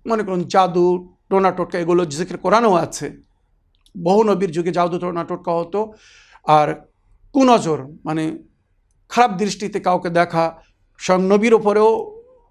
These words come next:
কাফেররা, মোনাফিকিনরা কুনজর লাগাতো, যেটা সূরা নুন আল কলমের শেষ দুটি আয়াতে পড়ে দেখুন, বিসমিল্লাহির রহমানির রহিম, "ওয়া ইয়াজলুকুনাকা বিআবসারিহিম", তারা নিজের কুন দৃষ্টি দিয়ে আপনাকে তাকায়, দেখে। তখন নবী করিম সাল্লাল্লাহু আলাইহি ওয়াসাল্লাম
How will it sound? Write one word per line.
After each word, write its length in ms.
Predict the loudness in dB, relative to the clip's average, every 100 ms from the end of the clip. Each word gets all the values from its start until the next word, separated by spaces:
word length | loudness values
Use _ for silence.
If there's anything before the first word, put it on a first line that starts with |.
| _ _ _
কাফেররা, 560 | 2 4 2 4 2
মোনাফিকিনরা 960 | 2 2 0 0 -8 -6 0 -2 -2 -16 _ _ _
কুনজর 340 | 2 4 4
লাগাতো, 380 | 2 2 0 -2
যেটা 340 | -6 -2 -2 -2
সূরা 380 | 0 2 2 0 -14 _ -2
নুন 160 | 0
আল 140 | 2 2
কলমের 300 | 2 2 2
শেষ 300 | 0 0 0
দুটি 200 | -4 -2
আয়াতে 320 | -2 -2 -6
পড়ে 240 | -6 -4
দেখুন, 360 | -4 -6 -6 -8
বিসমিল্লাহির 440 | -10 -4 -2 -2
রহমানির 320 | -4 -6 -4 -4
রহিম, 300 | -4 -8 -14 _ _
"ওয়া 100 | 2
ইয়াজলুকুনাকা 760 | 2 2 0 -2 -2 -2 -2 -2
বিআবসারিহিম", 800 | -4 -2 2 2 0 -8 -12 _ _ _ _ -4
তারা 160 | -2
নিজের 280 | -2 -4 -6 -8 -20 _ _ _ _ _ _
কুন 160 | 0
দৃষ্টি 340 | 2 -2 -4 -6
দিয়ে 140 | -4
আপনাকে 320 | -6 -8 -10
তাকায়, 340 | -4 -4 -4 -4
দেখে। 300 | -4 -4 -6
তখন 300 | -8 -6 -8
নবী 120 | -8
করিম 160 | -10 -12
সাল্লাল্লাহু 400 | -10 -10 -6 -8
আলাইহি 100 | -8
ওয়াসাল্লাম 1080 | -18 _ -20 _ _ _ _ _ _ -20